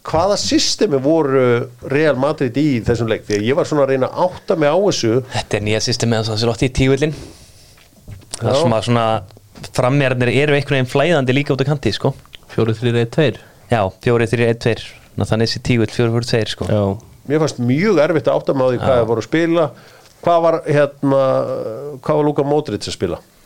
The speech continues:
Speaker 2: Luka Modric var svona þannig sem fyrir framan þessa þrjá, sko, svona í tíunni.
Speaker 1: Og
Speaker 2: Bellingham frammi, sko, stilt upp þannig, sko.
Speaker 1: Jude Bellingham er orðinn einhvers konar tíu þarna.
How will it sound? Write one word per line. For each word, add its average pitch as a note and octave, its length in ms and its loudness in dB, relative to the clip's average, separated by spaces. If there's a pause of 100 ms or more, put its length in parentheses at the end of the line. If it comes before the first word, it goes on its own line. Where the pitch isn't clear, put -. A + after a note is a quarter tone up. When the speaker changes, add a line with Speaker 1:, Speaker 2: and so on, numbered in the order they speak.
(260)
Speaker 2:
Luka A2 180 0
Modric A2 380 -2
var A#2 160 0
svona A#2+ 160 0
þannig C3 260 0
sem C3 120 -2
fyrir B2+ 120 0
framan E3+ 460 0
þessa E3 220 0
þrjá, F3 240 2
sko, - 180 -6 (220)
svona A#2+ 160 2
í - 80 -8
tíunni. C3+ 260 2 (1040)
Speaker 1:
Og A2+ 240 2
Speaker 2:
Bellingham C3 400 2
frammi, E3 480 2
sko, G2+ 240 -2
stilt - 320 -2
upp - 80 -4
þannig, D3 260 -2
sko. - 200 -8 (180)
Speaker 1:
Jude D3 240 0
Bellingham D3+ 320 2
er A#2 80 2
orðinn A#2 320 0
einhvers - 160 -10
konar G2+ 240 -2
tíu E3+ 320 0
þarna. F#3 240 0